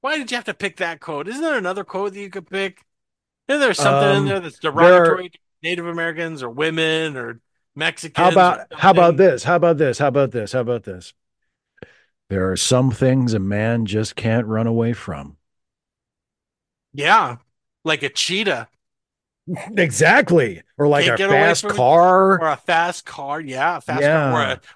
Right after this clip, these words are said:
Speaker 1: or a cheetah driving a fast car.
Speaker 2: A cheetah driving a car. Yeah.
Speaker 1: That's right. You can't run away from those, those things
Speaker 2: Or
Speaker 1: because
Speaker 2: like,
Speaker 1: he'll,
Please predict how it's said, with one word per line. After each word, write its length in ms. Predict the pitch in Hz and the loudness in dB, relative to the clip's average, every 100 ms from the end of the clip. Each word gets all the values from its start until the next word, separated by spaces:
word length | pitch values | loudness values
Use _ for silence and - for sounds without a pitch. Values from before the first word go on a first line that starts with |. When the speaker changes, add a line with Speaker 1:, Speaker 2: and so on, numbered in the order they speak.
| - | -8
Speaker 1:
or 160 | 139 | -6
a 80 | 127 | -6
cheetah 420 | - - 180 180 | -6 -8 -6 -8
driving 440 | 170 143 156 156 127 | -6 -6 -6 -8 -12
a 80 | 113 - | -16 -14
fast 460 | 143 147 156 - | -10 -8 -8 -12
car. 400 | - 151 147 139 | -10 -6 0 0
Speaker 2:
A 40 | 147 | 0
cheetah 440 | 156 160 196 175 | 2 4 6 4
driving 560 | 120 139 151 160 147 123 | 2 2 4 2 0 -4
a 60 | 117 | -6
car. 400 | 120 107 92 95 | -4 -4 -6 -8
Yeah. 340 | 117 123 113 | -6 -4 -4
Speaker 1:
That's 340 | 156 156 135 143 | -6 -8 -10 -6
right. 280 | 165 151 | -6 -6
You 100 | 127 | -10
can't 280 | 123 151 156 | -14 -12 -8
run 160 | 160 165 | -6 -4
away 180 | 170 170 | -4 -4
from 180 | 185 180 | -6 -4
those, 320 | 220 202 - | -4 -4 -8
those 340 | 226 247 - | -6 -6 -8
things 340 | - 156 147 139 | -10 -10 -4 2
Speaker 2:
Or 120 | 165 | 4
Speaker 1:
because 80 | 170 | 6
Speaker 2:
like, 160 | 170 156 | 4 2
Speaker 1:
he'll, 240 | 185 175 | -2 -4